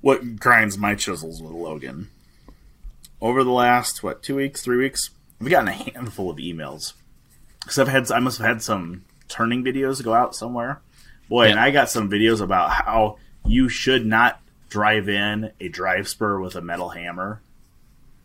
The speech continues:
Speaker 1: Like, that is shop class one oh one. Well, listen here. I didn't have turning in shop class. <laughs> Second off, drive spurs are fully hardened now, so you're not gonna mushroom them.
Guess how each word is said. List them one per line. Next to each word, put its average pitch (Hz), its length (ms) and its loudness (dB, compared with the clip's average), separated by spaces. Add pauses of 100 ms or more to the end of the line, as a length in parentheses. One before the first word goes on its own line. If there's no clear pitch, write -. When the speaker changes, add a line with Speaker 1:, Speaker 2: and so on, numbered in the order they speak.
(100)
Speaker 1:
Like, 85 360 -6
that 113 260 4
is 95 140 -4
shop 147 360 2
class 131 320 2
one 127 200 2
oh 123 80 2
one. 120 320 2
Well, 98 180 0
listen 113 240 -2
here. 92 220 -4
I 98 100 0
didn't 120 220 -2
have 104 320 -2
turning 78 320 -12
in 69 100 -18
shop - 300 -14
class. 69 500 -14 (840)
<laughs> - 840 -8
Second 156 520 4
off, 95 440 -2 (1600)
drive 160 420 4
spurs 107 580 2
are 101 240 -2
fully 139 460 -2
hardened 104 540 2
now, 80 180 -10
so - 160 -10
you're 98 100 -4
not 151 220 4
gonna 143 140 2
mushroom 95 500 -2
them. 73 320 -14